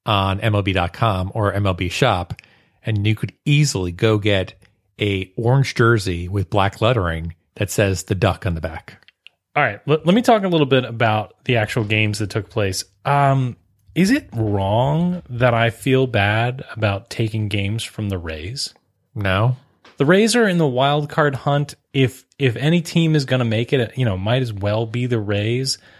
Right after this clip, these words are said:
Speaker 2: Uh, the Red Sox six, sit at, what, six or six and a half games back?
Speaker 1: Yeah.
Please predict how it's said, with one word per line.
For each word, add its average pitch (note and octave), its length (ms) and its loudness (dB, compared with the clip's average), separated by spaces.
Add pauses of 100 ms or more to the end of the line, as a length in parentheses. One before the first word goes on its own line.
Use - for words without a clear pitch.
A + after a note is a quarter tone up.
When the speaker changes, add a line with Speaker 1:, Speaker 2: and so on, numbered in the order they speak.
(220)
Speaker 2:
Uh, A2 440 4
the A2+ 260 0
Red B2 220 2
Sox A#2+ 300 2
six, - 320 -2 (220)
sit A#2 240 0
at, G#2+ 80 0
what, G2+ 220 -6
six - 340 -4
or A2 40 -2
six G#2+ 220 -6
and A#2+ 60 -2
a G#2 60 -2
half G#2+ 180 -4
games G#2+ 280 -4
back? G#2 360 -2
Speaker 1:
Yeah. G2 220 0